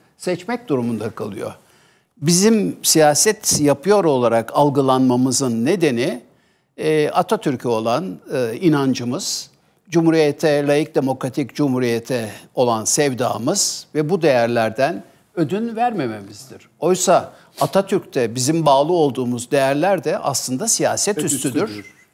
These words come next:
Speaker 1: Ve, e, onlar olmasaydı zaten, e, Türkiye yüzyılı, e, diye bir olguyla karşılaşmayacaktık. Neyse, bunu, e, geçelim.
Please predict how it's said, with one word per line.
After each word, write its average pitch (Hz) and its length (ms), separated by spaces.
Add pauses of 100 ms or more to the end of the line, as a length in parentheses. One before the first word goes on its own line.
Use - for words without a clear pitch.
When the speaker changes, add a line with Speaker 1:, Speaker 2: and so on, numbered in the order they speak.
Speaker 1:
Ve, 185 300 (440)
e, 151 220
onlar 202 400
olmasaydı 202 680
zaten, 170 680
e, 151 240
Türkiye 175 360
yüzyılı, 147 720 (400)
e, 127 300
diye 147 280
bir 135 360
olguyla 151 600
karşılaşmayacaktık. 143 1120
Neyse, 175 440
bunu, 214 300 (160)
e, 143 340
geçelim. 180 600